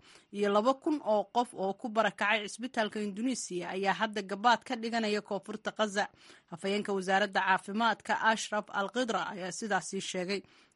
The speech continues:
Ujeedka Israa'iil waa in dadka laga daadgureeyaa sidii ka dhacday cisbitaalka Al-Shifa, ayuu yiri.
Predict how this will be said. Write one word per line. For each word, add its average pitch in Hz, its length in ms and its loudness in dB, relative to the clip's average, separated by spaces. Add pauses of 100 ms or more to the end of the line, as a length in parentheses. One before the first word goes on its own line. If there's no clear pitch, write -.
(140)
Ujeedka 208 440 0
Israa'iil 214 520 2
waa 190 160 2
in 208 200 -4
dadka 226 300 -2
laga 202 220 0
daadgureeyaa 196 760 2 (280)
sidii 339 400 -2
ka 302 120 2
dhacday 233 360 6
cisbitaalka 226 640 -2
Al-Shifa, 202 560 -2
ayuu 180 200 -4
yiri. 185 260 0